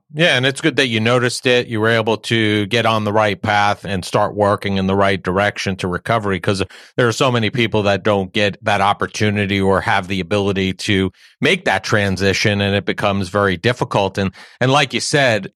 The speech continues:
not being financially stable and having an addiction, even like gambling, causes so many other ramifications that people don't think about. It's not just a money thing. It's a health. It's a mental.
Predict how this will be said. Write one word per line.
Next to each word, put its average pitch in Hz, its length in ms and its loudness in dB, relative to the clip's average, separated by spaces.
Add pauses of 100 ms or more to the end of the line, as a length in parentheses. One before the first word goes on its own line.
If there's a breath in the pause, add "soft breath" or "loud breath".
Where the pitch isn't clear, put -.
not 123 400 -2
being 117 240 0
financially 107 720 -2
stable 104 600 0
and 90 100 -2
having 101 560 -2 (320 loud breath)
an 101 180 2
addiction, 98 760 0
even 101 360 -2
like 95 240 -2
gambling, 107 880 0
causes 104 600 0
so 117 200 -2
many 104 240 0
other 120 280 2
ramifications 98 1200 -2
that 98 380 0 (260 loud breath)
people 104 280 -2
don't 98 240 0
think 123 240 -2
about. 95 320 0
It's 92 160 -8
not 107 260 0
just - 320 -2
a 95 60 0
money 117 340 0
thing. 98 360 -2
It's 90 200 -4
a 85 60 -2
health. 113 480 -2
It's 87 180 -10
a 98 60 0
mental. 110 640 0